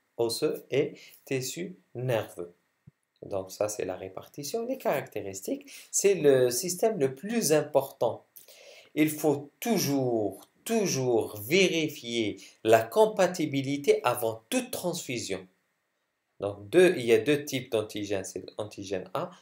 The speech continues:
l'antigène B. Et il y a deux types d'anticorps, l'anticorps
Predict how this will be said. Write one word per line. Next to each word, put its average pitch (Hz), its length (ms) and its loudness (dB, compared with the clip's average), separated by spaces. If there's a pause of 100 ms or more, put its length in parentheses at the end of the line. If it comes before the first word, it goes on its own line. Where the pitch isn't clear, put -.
(160)
l'antigène 113 600 -4
B. - 60 -8
Et 92 440 -6
il 113 60 0
y 120 80 4
a 117 80 6
deux 170 240 6
types 214 240 -4
d'anticorps, 165 680 4
l'anticorps 117 800 -2